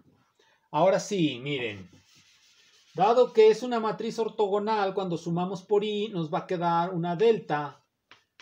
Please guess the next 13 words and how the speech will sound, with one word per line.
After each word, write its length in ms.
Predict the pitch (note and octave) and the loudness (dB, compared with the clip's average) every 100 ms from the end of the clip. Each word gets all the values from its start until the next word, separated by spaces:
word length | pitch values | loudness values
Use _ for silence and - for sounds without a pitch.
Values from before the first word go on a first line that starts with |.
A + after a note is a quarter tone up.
| - | -12
K 440 | - F#3 F#3+ F#3 - | -2 2 2 0 -4
delta 680 | F3 F#3 F#3 - F#3+ G3 - | -4 -2 -2 0 2 0 -4
de 500 | D3+ D#3+ E3 F3 - _ _ _ _ _ - | -6 -4 -2 -6 -10 _ _ _ _ _ -10
L 480 | F3 F3+ F3+ F#3+ - - | -6 -4 -4 -8 -14 -6
K 380 | F3+ D#3+ C3+ - _ _ _ _ - | -4 -4 -6 -14 _ _ _ _ -6
de 320 | D3+ D#3 - | -2 -2 -4
X 460 | F3+ - F3+ D#3+ D3+ | -10 -8 -6 -6 -4
barra 420 | E3 E3 E3 F3 - | -4 -4 -8 -10 -6
K 360 | F#3+ F#3+ F#3 F3+ | -2 -2 -4 -8
con 160 | E3+ | -8
respecto 640 | C#3+ C#3+ - E3 - E3+ D3 | -8 -10 -10 -10 -8 -6 -4
de 280 | D3 D3 - _ _ _ - | -4 -6 -12 _ _ _ -12
epsilon. 720 | D3 - - B2+ A#2+ A#2+ | -12 -14 -20 -18 -14 -14